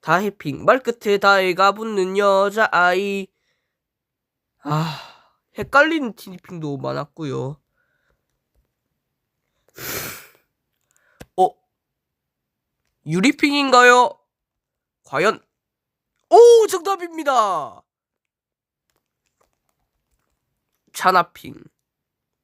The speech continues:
투투핑. <laughs> 카트라이더 투투를 닮았지 않았어요? 그 왕클 세종 형이랑 티니핑 맞추기 하다가 그 카트라이더 투투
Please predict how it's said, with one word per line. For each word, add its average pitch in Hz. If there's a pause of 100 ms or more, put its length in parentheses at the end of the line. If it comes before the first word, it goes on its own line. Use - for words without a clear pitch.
(580)
투투핑. 240
<laughs> - (540)
카트라이더 370
투투를 277
닮았지 185
않았어요? 160
그 156
왕클 156
세종 202 (640)
형이랑 185
티니핑 330
맞추기 180
하다가 156
그 151
카트라이더 269
투투 214